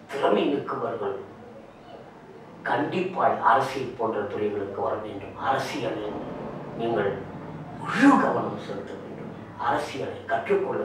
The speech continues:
வேண்டும். அரசியலில் உள்ள அத்தனை விஷயங்களை நீங்கள் கற்றுக்கொள்ள, கற்றுக்கொள்ள வேண்டும். அதில் தேர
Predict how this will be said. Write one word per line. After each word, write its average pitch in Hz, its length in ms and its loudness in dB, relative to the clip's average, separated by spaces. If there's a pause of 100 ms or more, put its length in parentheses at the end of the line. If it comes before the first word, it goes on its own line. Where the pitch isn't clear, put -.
வேண்டும். - 320 -12 (1120)
அரசியலில் - 680 -2 (120)
உள்ள - 200 -4 (160)
அத்தனை - 480 2 (160)
விஷயங்களை - 460 2 (100)
நீங்கள் 107 280 -4
கற்றுக்கொள்ள, - 520 -2 (180)
கற்றுக்கொள்ள 156 520 2
வேண்டும். - 280 -4
அதில் 139 280 -2
தேர 208 200 2